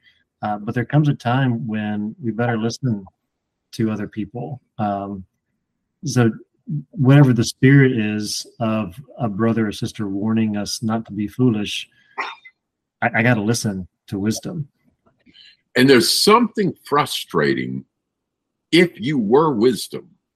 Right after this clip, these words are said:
Speaker 2: you would be frustrated 'cause, like, "Look, here it is. You bet, look,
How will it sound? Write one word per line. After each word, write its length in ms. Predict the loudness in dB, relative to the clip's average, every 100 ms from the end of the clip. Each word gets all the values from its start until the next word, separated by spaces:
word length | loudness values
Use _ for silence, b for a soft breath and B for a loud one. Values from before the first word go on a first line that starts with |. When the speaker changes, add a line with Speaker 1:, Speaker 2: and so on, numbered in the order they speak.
| _ _ _ _
Speaker 2:
you 120 | -4 0
would 140 | 0
be 140 | 0
frustrated 580 | 0 -2 -4 -4 -4 -2
'cause, 160 | -4 -2
like, 220 | 0 0
"Look, 280 | 2 2 0 _
here 340 | -2 4 6 6
it 80 | 4
is. 380 | 2 0 -6 -20 _ -6
You 100 | -4
bet, 200 | -4 -6 _ -18 -16 -6
look, 500 | 2 2 2 -8